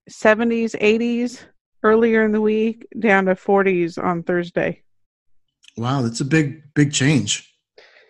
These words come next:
Speaker 1: Yeah, well, what we say around here is if you don't wait, like the weather, wait ten minutes.
Speaker 2: <laughs> Makes sense.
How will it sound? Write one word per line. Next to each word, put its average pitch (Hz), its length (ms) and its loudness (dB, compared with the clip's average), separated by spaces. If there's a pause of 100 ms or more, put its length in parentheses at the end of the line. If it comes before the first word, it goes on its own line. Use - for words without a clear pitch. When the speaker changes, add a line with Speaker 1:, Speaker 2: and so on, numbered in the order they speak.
(400)
Speaker 1:
Yeah, 214 320 4
well, 202 440 4
what 226 280 2
we 247 100 0
say 247 260 4
around 226 300 6
here 214 240 4
is 202 160 0
if 214 120 -6
you 226 60 2
don't 208 220 2
wait, 202 240 2
like 208 340 0
the 220 80 2
weather, 190 300 6
wait 180 220 0
ten 175 220 -2
minutes. 165 380 -6 (460)
Speaker 2:
<laughs> - 1600 0
Makes 143 280 2
sense. - 600 2